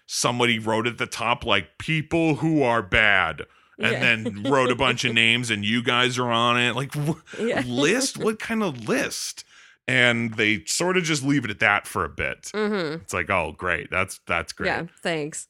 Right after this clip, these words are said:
Speaker 1: <laughs> Yeah. Um, so I, I was writing in there, I was like, Okay, so Mikhail apparently has blackmail on the F B I
Speaker 2: Mm-hmm.
Speaker 1: and put it in a bank in Nice,
Speaker 2: Mm-hmm.
Speaker 1: in France,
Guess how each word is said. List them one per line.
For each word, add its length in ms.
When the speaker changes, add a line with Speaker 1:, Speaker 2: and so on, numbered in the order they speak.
Speaker 1:
<laughs> 520
Yeah. 200
Um, 500
so 240
I, 120
I 220
was 200
writing 280
in 80
there, 140
I 100
was 120
like, 140
Okay, 240
so 180
Mikhail 420
apparently 380
has 380
blackmail 1000
on 160
the 140
F 200
B 140
I 520
Speaker 2:
Mm-hmm. 320
Speaker 1:
and 300
put 260
it 220
in 140
a 200
bank 480
in 400
Nice, 800
Speaker 2:
Mm-hmm. 320
Speaker 1:
in 180
France, 960